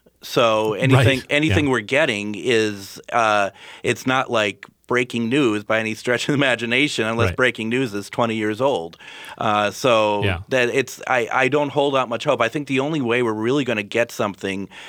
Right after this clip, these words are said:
Speaker 1: I, I, I see it two ways. One is either, like, one day it's gonna be like V, where the big ships just <laughs> start covering over the earth, or it's gonna be like the film Signs, when, you know, you're, you're looking, you're watching, like, a little girl's birthday party, and you realize that there is an alien there that's been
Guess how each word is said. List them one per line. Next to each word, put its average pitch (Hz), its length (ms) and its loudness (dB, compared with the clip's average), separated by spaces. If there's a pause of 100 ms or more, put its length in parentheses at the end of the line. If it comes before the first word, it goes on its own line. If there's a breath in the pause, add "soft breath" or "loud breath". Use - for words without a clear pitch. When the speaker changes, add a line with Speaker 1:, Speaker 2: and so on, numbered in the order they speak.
(240 loud breath)
Speaker 1:
I, 135 360 2
I, 135 60 0
I - 20 0
see 165 200 0
it 143 100 0
two 135 140 -2
ways. 95 220 -2
One 123 220 -2
is 120 120 -2
either, 117 480 0
like, 107 320 -4
one 123 220 -2
day 120 220 2
it's 107 80 -4
gonna 117 180 -4
be 113 140 -2
like 101 240 -2
V, 123 560 -2 (220 loud breath)
where 110 500 2
the 107 240 -2
big 107 480 -4
ships 131 260 -2
just 131 180 -4
<laughs> - 80 -16
start 135 240 -2
covering 135 440 0
over 123 200 -2
the 107 160 -2
earth, 123 280 -2 (260 loud breath)
or 120 140 2
it's 117 80 -10
gonna 127 100 -4
be 117 140 -2
like 110 180 -2
the 110 100 -6
film 113 280 -2
Signs, 101 760 -2
when, 107 320 0
you 104 140 -4
know, 104 200 0
you're, 107 200 -2
you're 104 300 -2 (220 loud breath)
looking, 123 440 -2
you're 113 200 -2
watching, 113 460 -2
like, 104 240 -4
a 104 260 0
little 113 280 -2
girl's 113 340 -2
birthday 120 360 -2
party, 104 360 0
and 104 100 -4
you 104 80 -4
realize 107 440 0
that 107 240 -2
there 107 160 0
is 104 120 -4
an 107 120 -6
alien 110 320 -2
there 101 160 -4
that's 101 180 -6
been 101 400 -4